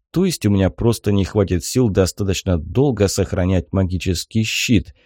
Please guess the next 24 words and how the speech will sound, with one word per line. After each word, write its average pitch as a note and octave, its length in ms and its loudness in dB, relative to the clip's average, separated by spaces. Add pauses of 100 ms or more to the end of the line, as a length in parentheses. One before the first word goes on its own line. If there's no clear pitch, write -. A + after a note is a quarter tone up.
(720)
Решение G#3+ 520 0
пришло F3+ 400 -2
само D3 400 -2
собой G#2+ 420 0
буквально C#3+ 600 0
через A2+ 480 0
пару A#2+ 260 2
минут. G#2 400 -2 (280)
Нужно G2 580 0
всего D3 260 -2
лишь C#3 240 0 (140)
объединить B2+ 760 0
магический G#2 720 0
щит - 420 -4
и C#3+ 60 0
отдачу A#2 720 -2 (240)
в G2 220 2
некий D3 480 0
гибрид. D3 600 0 (300)
И G#2+ 140 4
представлял D3+ 680 -4
я E3 160 0
это E3 160 0
так. - 380 -2